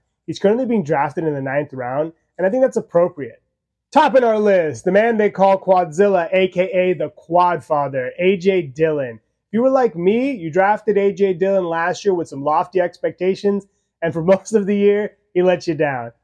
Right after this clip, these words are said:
But if you were patient, he definitely rewarded you. From weeks one through twelve, he was the R B thirty-five. Pretty bad. I think he had a ten-game stretch of no touchdowns at all. But then, from weeks thirteen onward, he ended up wrapping up the season as an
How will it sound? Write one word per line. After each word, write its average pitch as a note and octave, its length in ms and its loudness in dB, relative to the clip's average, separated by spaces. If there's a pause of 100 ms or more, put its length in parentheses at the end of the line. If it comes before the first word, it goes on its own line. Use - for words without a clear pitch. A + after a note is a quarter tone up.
(160)
But G3 340 0
if D#3 120 -8
you G#3 100 0
were G3 100 2
patient, A#3 580 -2 (160)
he E3 200 -8 (140)
definitely F#3+ 500 2
rewarded D3+ 540 -2
you. A2+ 180 -16 (220)
From F#3+ 140 2
weeks G#3 220 0
one F#3+ 240 2
through A3 260 0
twelve, E3+ 420 2
he G3 80 0
was G3 160 0
the F#3+ 180 -2
R D#3+ 160 2
B F#3 140 0
thirty-five. D#3 760 0 (140)
Pretty F3+ 160 0
bad. D#3+ 340 0
I A2+ 40 -12
think E3 180 -6
he G3+ 60 4
had G3 100 2
a D#3+ 60 -8
ten-game F3+ 460 0
stretch F3 380 -2
of C#3+ 140 -6
no E3 320 0
touchdowns E3 540 -2
at D#3 80 0
all. C3+ 360 -4 (300)
But D#3+ 160 -8
then, G3 420 2 (240)
from F3+ 160 -2
weeks F#3+ 260 0
thirteen G#3+ 600 0
onward, F#3 540 0
he G3+ 80 0
ended A#3 180 2
up A#3+ 140 0
wrapping F3 400 0
up G3+ 100 -2
the F3 80 -6
season F#3 340 -2
as D#3+ 120 0
an D#3 80 -4